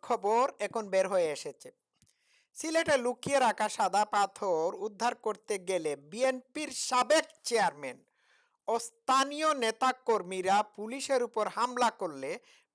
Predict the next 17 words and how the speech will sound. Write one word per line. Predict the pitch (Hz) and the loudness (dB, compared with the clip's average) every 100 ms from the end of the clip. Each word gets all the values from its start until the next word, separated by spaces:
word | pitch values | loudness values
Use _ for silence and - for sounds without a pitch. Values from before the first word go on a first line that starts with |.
| - | -10
পুলিশ | 233 226 247 277 302 - - - _ _ _ _ _ 175 | -8 -6 -6 -6 -6 -4 -6 -8 _ _ _ _ _ -12
মবের | 190 226 214 233 254 254 | -2 0 2 4 4 4
মুখে | 226 233 233 240 196 202 | 0 -2 0 0 2 0
স্থান | 208 - 214 214 208 | -4 -4 0 0 -2
ত্যাগ | 196 180 - | 0 -2 -2
করে। | 156 123 - _ _ _ _ | -10 -10 -12 _ _ _ _
এইটুকু | 214 254 277 262 | -4 -4 0 0
আমি | 226 226 | 2 2
আওয়ামী | 208 208 208 | 4 2 0
লীগের | 202 214 | 0 -2
পেজ, | 214 190 175 | -2 -8 -8
আওয়ামী | - 190 190 196 | -2 2 2 -2
লীগ, | 202 196 | -8 -6
বাংলাদেশ | 180 175 185 208 | -4 -2 -2 -2
আওয়ামী | 185 180 | -4 -4
লীগ | 202 - | -8 -8
পেজ | 220 | -8